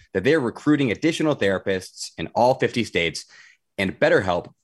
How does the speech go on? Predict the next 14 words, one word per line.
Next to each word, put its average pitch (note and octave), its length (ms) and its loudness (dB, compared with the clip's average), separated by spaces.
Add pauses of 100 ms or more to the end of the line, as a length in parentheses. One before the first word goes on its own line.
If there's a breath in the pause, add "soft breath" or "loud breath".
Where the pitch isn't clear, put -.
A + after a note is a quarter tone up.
(260)
has F#2 120 0
a F2 80 -2
special C3 420 0
offer F#2+ 260 0
for - 180 -8
our E2+ 220 0
listeners. G#2+ 500 0
Get F#2 200 -4
ten E3+ 180 -2
percent E3+ 320 0
off G2 220 -2
your E2+ 140 -8
first B2+ 360 0
month E2 260 -2